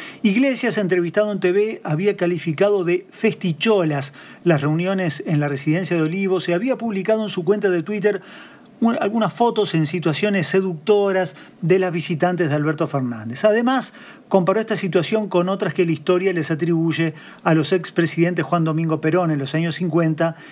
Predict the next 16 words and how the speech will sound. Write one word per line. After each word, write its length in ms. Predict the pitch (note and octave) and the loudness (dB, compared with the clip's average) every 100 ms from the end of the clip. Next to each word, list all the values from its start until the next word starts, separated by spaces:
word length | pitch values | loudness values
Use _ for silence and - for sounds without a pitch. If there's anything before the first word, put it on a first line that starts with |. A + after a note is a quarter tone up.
| - | -4
y 100 | F3+ | -2
Carlos 340 | D#3 F3+ F3+ B2 | 2 2 2 0
Menem 360 | D#3+ F3 E3+ A#3+ | 0 0 -2 -2
en 140 | D#3 | 0
los 160 | D3+ C3 | 0 0
noventa. 680 | C#3+ B2+ A#2 A2+ A2 - - - - - - | -2 -2 -6 -8 -8 -12 -12 -14 -14 -14 -2
También 300 | F#3+ G#3+ C4 | 2 4 2
se 120 | A#3 | 0
pidió 240 | G3 G#3 A#3+ | -4 -2 -2
la 100 | G3 | -2
expulsión 500 | F#3 E3+ - A3 A3 | -2 -4 0 -2 0
del 140 | G3+ | -2
diputado 440 | E3+ D#3+ F#3+ G3+ | -2 -2 0 0
macrista 420 | F3 D3+ G3 - D#3+ | 0 -2 -4 -2 0
Waldo 380 | D3+ F3+ F3 | 2 0 0
Wolf 560 | D#3+ D#3 F#3 D#3+ D#3 - | 0 2 2 2 -2 -6